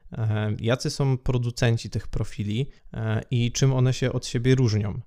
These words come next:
Więc tak w skrócie, mamy stosunkowo na polskim rynku zawężoną grupę producentów profili, e, które są tak oferowane, e, i polecane przez, e, wykonawców.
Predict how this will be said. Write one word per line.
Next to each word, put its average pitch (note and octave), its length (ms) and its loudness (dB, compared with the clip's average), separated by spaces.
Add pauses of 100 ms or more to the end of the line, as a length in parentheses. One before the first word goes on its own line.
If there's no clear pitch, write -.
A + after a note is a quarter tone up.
Więc - 760 -2 (160)
tak - 200 -6
w - 80 -12
skrócie, - 500 8
mamy C#3 500 2 (200)
stosunkowo D3 1080 4 (180)
na B2+ 100 2
polskim C#3 500 2
rynku C3 600 2 (260)
zawężoną C3 1080 6 (880)
grupę C#3 400 4
producentów B2 760 -2
profili, A#2 640 -6 (240)
e, A#2 160 -6
które A#2+ 280 -2
są A#2+ 320 2
tak - 440 -6 (160)
oferowane, A#2+ 800 0 (280)
e, A#2 120 -4
i B2+ 160 -6
polecane A#2+ 640 0
przez, - 580 -2
e, A2 180 0
wykonawców. A#2+ 920 -2